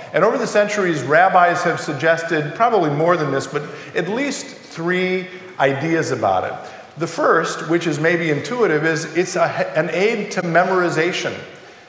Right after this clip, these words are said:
If you want to remember what's written in this psalm,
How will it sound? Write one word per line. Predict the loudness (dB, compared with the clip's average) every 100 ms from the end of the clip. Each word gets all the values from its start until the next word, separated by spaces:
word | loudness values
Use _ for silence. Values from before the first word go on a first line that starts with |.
| -20 -10
If | -6 0
you |
want | 2 4
to | 2
remember | 2 2 4 2 2
what's | 2 0 -4 -4
written | -2 -2 -2 -2
in | -2
this | -2 -2
psalm, | 0 2 2 2 -2 -8